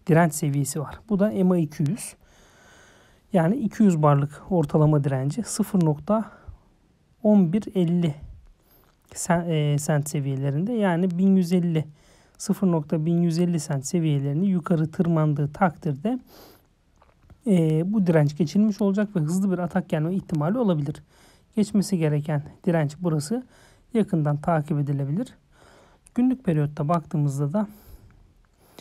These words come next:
günlükte tüm ortalamaların ve hatta ema yirmi birin üzerinde olduğunu görüyoruz. Şu an tekniğinde bir problem gözükmüyor. Dediğim gibi şu trendini, yükselen trendini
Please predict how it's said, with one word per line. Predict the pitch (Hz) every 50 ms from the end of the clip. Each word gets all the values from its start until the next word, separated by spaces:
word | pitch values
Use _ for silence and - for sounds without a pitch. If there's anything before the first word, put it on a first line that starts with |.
| - _ _ _
günlükte | - 254 233 185 156 - - 185
tüm | - - 240 214
ortalamaların | 180 156 - - 151 143 143 135 139 139 156 170 185 185
ve | 185
hatta | 170 180 180 - - - 160
ema | 165 185 185 180
yirmi | 175 165 170 170 170 160 147
birin | 156 160 180
üzerinde | 185 170 160 160 156 156 151 147 160
olduğunu | 165 156 143 143 135 135 131
görüyoruz. | 151 190 190 208 214 202 214 202 - - - _ _ - - - - _ _ _
Şu | - - 202
an | 170 156 151
tekniğinde | - - 190 165 147 - 175 160 156 151 147 147 - - -
bir | 170 160 160
problem | - - 160 156 147 143 139 131 139
gözükmüyor. | 135 143 156 165 180 190 - 202 190 185 185 185 185 - - _ _ _ _ - _ _ _ _ _
Dediğim | - 226 196 190 170 160
gibi | 143 147 143 147 170 156 - - _
şu | - - - 202 202 196 196 - _ _ _ _ _ _ _ _ _ _ _
trendini, | - - 190 185 185 180 165 147 147 139 147 160 - - -
yükselen | 190 165 156 - - 180 170 170 160 151
trendini | 147 - 180 175 160 147 139 135 135 147 175 180